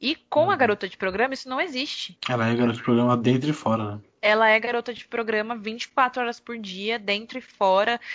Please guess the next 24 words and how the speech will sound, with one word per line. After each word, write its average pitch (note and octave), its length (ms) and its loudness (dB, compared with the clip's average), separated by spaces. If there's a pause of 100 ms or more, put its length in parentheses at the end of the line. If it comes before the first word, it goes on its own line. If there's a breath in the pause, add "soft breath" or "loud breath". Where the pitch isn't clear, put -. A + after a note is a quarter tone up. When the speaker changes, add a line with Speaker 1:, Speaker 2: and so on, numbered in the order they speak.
(180 loud breath)
Speaker 1:
seja G#3+ 360 4
onde A#3+ 240 -4
for, G3+ 520 0
se - 180 -8
ela G3+ 180 2
for A3+ 280 -2
reconhecida A#3 720 -6
por G3+ 180 -4
alguém, F#3+ 560 -2 (380 loud breath)
se - 120 0
ela, G#3 240 4
se - 160 -2
alguém A3 320 2
ali A#3+ 200 0
souber, G3+ 500 0
enfim, F#3 460 -12
ela B3+ 220 2
vai C4+ 180 2
ser - 240 -2
a C4+ 80 2
garota C4 320 0
de - 240 -14
programa C4 400 -4
sempre. C#4 600 -10